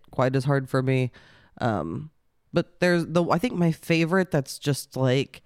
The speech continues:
very simplistic and not really that offensive. Well, uh,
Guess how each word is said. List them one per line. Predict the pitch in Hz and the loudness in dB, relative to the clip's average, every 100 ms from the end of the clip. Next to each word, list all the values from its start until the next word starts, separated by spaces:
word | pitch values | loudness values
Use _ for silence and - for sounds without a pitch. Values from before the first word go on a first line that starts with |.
| - - _ _ - | -20 -20 _ _ -8
very | 143 151 156 151 143 135 127 | 0 2 2 2 0 -2 -4
simplistic | 123 156 139 151 139 - 143 139 | -2 -2 0 0 0 0 0 0
and | 131 127 127 127 123 131 | 0 0 0 0 0 0
not | 135 131 | 0 0
really | 139 147 143 | 0 2 2
that | 131 131 | 2 0
offensive. | 131 139 131 - 175 170 160 - - | 0 -2 -2 0 2 2 -2 -8 -6
Well, | 131 80 113 - - - _ - | -2 -2 -4 -10 -20 -20 _ -2
uh, | 151 127 120 | 0 0 -2